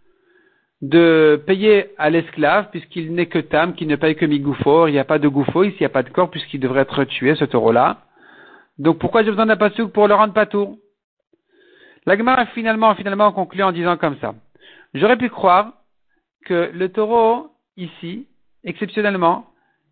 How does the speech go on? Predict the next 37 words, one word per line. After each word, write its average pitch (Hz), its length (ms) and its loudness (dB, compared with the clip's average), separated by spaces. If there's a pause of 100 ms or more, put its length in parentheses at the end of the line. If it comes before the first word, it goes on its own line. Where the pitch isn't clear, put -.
(140)
il 165 140 -8
serait 208 300 2
chayav, 208 520 2
même 226 180 -2
en 208 100 0
tant 208 140 -2
que 190 120 -4
tam, 190 460 -2 (460)
de 175 160 0
payer 226 500 0 (560)
mina 226 320 0
aliyah, 160 380 -2 (420)
pas 262 120 2
de 247 120 -2
son 226 180 -4
corps. 123 380 -4 (640)
Le 185 160 0
propriétaire 220 460 0
devrait 208 180 0
payer 233 160 0
même 226 140 0
de 202 120 2
sa 196 120 0
poche. - 500 -6 (580)
Pourquoi ? 160 520 -2 (260)
Parce 170 140 -2
qu'on 214 120 -4
a 214 60 2
vu 247 160 0
ici 247 200 -2
une 226 140 -4 (120)
exception - 600 0
en 180 100 0
ce 185 60 -2
qui 208 60 -2
concerne 208 360 0
l'esclave, 160 520 0